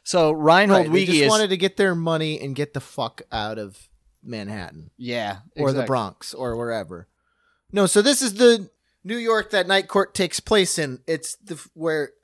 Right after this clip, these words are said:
Speaker 2: people are on top of each other before the sort of, like,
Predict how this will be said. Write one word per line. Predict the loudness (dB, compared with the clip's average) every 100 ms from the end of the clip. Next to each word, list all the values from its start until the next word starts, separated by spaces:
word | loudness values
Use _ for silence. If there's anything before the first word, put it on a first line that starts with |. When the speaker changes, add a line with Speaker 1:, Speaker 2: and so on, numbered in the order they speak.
| _ _
Speaker 2:
people | -6 -4 0 0
are | 0 -2 -2
on | -2 -2
top | -2 0 0
of | -2
each | -8 -4
other | -2 0 -2 -6 -10 _ _ _
before | -8 -2 0 0
the | -2
sort | -2 -2 -2
of, | -4
like, | -2 -2 -2 -8